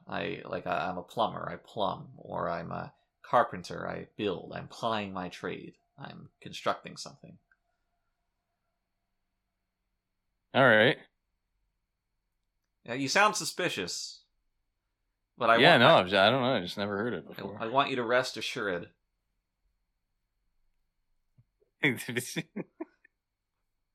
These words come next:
Speaker 1: But how do you, the Alexander character in this episode, the performance of the child is is fine. It's not really
Speaker 2: It's a kid.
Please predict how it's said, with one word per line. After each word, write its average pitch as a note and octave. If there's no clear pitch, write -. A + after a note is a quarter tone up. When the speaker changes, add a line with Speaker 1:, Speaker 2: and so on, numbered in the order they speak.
Speaker 1:
But C#3+
how G3
do B3+
you, C#3+
the E3
Alexander D3
character C#3
in A#2+
this F#3+
episode, F#2
the A2
performance A2+
of F#2
the F#2
child F#2
is E2+
is C4+
fine. F3+
It's -
not E3+
really D3+
Speaker 2:
It's C3
a -
kid. G2